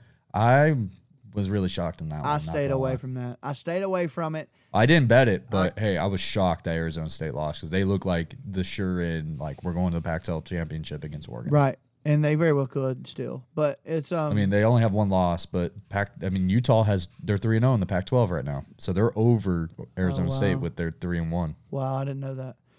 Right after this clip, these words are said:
Speaker 2: That's
Speaker 1: Yep.
Speaker 2: interesting, actually. Um, I, um, Utah's a bad team. I've never been sold on Arizona
Speaker 1: Yep.
Speaker 2: State.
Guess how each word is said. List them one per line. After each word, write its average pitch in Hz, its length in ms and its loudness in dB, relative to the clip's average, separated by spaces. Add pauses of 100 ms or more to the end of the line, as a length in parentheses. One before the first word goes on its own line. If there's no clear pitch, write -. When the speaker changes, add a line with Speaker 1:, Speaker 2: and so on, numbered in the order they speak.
(340)
Speaker 2:
That's - 180 -6
Speaker 1:
Yep. 151 60 -6
Speaker 2:
interesting, 135 400 -8
actually. 131 380 -14 (120)
Um, 160 440 -4 (760)
I, 196 260 -2
um, 156 440 -4 (720)
Utah's 160 300 4
a 139 40 -4
bad 131 220 -6
team. 123 260 -8
I've 127 220 -10
never 143 240 -4
been 139 160 -8
sold 135 240 -6
on 131 100 -8
Arizona 131 360 -6
Speaker 1:
Yep. 123 80 -6
Speaker 2:
State. 131 320 -8